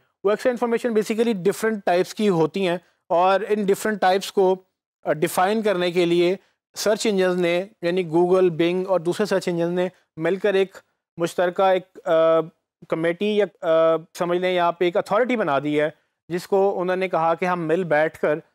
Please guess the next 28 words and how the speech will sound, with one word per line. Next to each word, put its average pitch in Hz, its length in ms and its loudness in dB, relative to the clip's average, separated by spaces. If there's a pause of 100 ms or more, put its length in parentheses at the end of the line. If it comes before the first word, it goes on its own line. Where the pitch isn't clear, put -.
(220)
ये 170 220 2
डिसाइड 165 540 0
करेंगे 147 440 0
कि - 480 -8
एक 196 300 2 (140)
पर्टिकुलर 190 580 -2
कैटेगरी 180 560 -2
के 185 80 0
बारे 147 260 0
में 170 120 -2
हमें 160 240 -2
क्या-क्या 147 360 0
इन्फॉर्मेशन 143 500 -6
चाहिए। 127 440 -4 (500)
For 247 160 0
example, 190 420 -2 (240)
अगर 202 200 0
एक 226 100 2
मोबाइल 185 420 0
की 214 120 -4
बात 156 280 0
हो 151 100 2
रही 156 160 -2
है, 147 140 0
तो - 360 -16
मोबाइल 190 380 0
का 202 140 0
एक 202 160 0